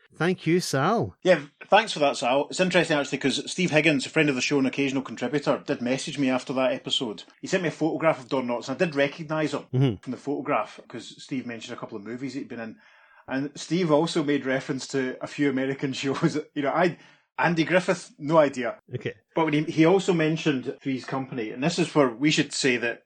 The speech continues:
Speaker 2: Three's Company was based on a British series called Man About the House.
Speaker 1: Yes, it certainly was.
Speaker 2: Which ran for a long time and spun off into programmes like Robin's Nest and
Speaker 1: George and Mildred.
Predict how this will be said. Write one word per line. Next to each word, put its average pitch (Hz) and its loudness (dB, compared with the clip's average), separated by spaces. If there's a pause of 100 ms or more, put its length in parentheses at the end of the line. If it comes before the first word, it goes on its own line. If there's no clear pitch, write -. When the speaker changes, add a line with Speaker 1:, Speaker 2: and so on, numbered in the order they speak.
(140)
Speaker 2:
Three's 185 0
Company 160 2
was 117 -6
based 131 -2
on 131 -8
a 110 -10
British 139 -4
series 131 -4
called 113 -8
Man 117 -10
About 95 -8
the 107 -12
House. 135 -8
Speaker 1:
Yes, 131 0 (220)
it 113 -6
certainly 131 -2
was. 113 -6 (200)
Speaker 2:
Which 139 -6 (100)
ran 180 6
for 160 -6
a 143 2
long 147 2
time 139 2
and 123 -6
spun 147 4
off 139 0
into 123 -2
programmes 131 0
like 117 -10
Robin's 120 -6
Nest 120 -8
and 110 -10
Speaker 1:
George 127 0
and 117 2
Mildred. 123 0